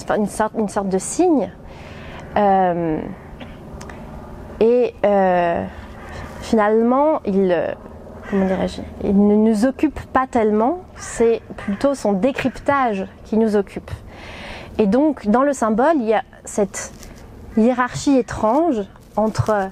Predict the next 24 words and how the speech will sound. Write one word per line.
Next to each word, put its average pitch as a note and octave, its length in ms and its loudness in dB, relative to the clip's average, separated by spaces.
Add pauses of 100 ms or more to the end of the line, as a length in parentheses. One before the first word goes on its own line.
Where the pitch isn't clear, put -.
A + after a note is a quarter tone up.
(680)
euh, F3+ 320 2
l'être A#3+ 480 4
représenté G#3 800 2 (520)
et A3 80 2
la G3+ 100 4
signification B3+ 800 0
humaine. F#3 360 0 (680)
Le G#3 140 4
symbole A#3 460 2
nous A3+ 160 2
apprend B3+ 420 0 (880)
à G3 120 0
penser A#3+ 560 2 (580)
que - 120 0
l'être C4 320 2
représenté A3 520 2
est B3+ 40 4
moins A3+ 480 2
important, G#3+ 600 -2 (920)
euh, G3 420 6
mérite A3+ 400 2
moins B3+ 260 4
notre A3+ 260 0
acco-, G#3+ 260 0